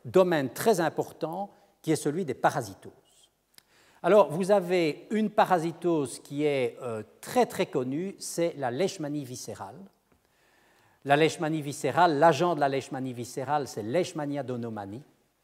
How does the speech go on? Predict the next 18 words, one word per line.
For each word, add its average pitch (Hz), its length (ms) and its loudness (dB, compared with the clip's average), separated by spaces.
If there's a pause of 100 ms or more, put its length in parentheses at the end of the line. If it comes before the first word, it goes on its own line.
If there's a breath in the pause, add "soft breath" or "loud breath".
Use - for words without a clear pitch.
(140)
donovani, 120 560 -8
pardon. 123 360 -16 (520 soft breath)
C'est 185 420 4
une, 170 260 0
euh, 127 280 4
c'est - 260 -2
un 135 100 4
parasite 185 840 2
qui 185 120 -4
va 165 340 4
essentiellement 175 840 0
parasiter 175 1080 0
les 135 160 -2
cellules 185 440 0
de 135 80 -6
Kupfer 135 480 -8
du 123 80 -12
foie. 113 320 -10